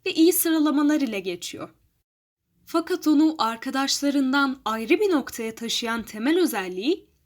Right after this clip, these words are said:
okumayı çok sevmesi. Öğrencilik yıllarında da askerlik yıllarında da mümkün olduğunca çok okuyor, merak ettiği konuların peşinden gidiyor, bu konularda kitaplar satın alıyor,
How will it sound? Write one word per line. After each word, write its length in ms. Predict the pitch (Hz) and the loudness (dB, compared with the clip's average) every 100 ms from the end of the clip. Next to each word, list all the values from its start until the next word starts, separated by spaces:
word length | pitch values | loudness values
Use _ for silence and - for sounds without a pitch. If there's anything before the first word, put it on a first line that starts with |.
| _ | _
okumayı 460 | 320 320 277 247 370 | -6 0 0 2 0
çok 280 | - 285 - | 0 -2 -4
sevmesi. 580 | 185 170 170 - - _ _ _ _ _ _ _ - | -10 -10 -14 -16 -18 _ _ _ _ _ _ _ -2
Öğrencilik 680 | 330 349 339 311 311 339 330 | 2 4 4 4 4 4 2
yıllarında 560 | 277 233 202 202 185 | 0 0 -6 -8 -6
da 200 | 180 202 - _ _ | -6 -8 -10 _ _
askerlik 640 | 302 294 - 359 349 359 294 | -6 -4 0 2 2 2 0
yıllarında 540 | 247 240 233 226 214 | 0 -2 -4 -6 -4
da 200 | 220 240 _ - | -4 -6 _ 2
mümkün 380 | 302 330 415 480 | 4 4 0 0
olduğunca 560 | 339 233 240 233 240 | 0 0 -2 -2 -4
çok 280 | 233 320 320 | 0 0 0
okuyor, 440 | 208 - 180 269 - _ _ _ _ | -6 -6 -4 -4 -8 _ _ _ _
merak 380 | 302 359 403 - | 0 2 2 2
ettiği 320 | 285 - 302 | 0 4 2
konuların 480 | 294 262 254 233 247 | 2 -2 -2 -2 -4
peşinden 580 | 233 214 220 214 254 302 | -4 -4 -4 -4 0 0
gidiyor, 380 | 202 185 247 403 _ _ _ _ | 0 -4 -6 -8 _ _ _ _
bu 100 | 381 | 0
konularda 600 | 320 349 339 320 311 320 | 4 4 4 2 2 0
kitaplar 520 | 311 - 294 302 330 | 0 -2 -2 0 0
satın 340 | 370 330 311 247 | 0 -2 -2 -6
alıyor, 380 | 202 196 226 | -4 -4 -4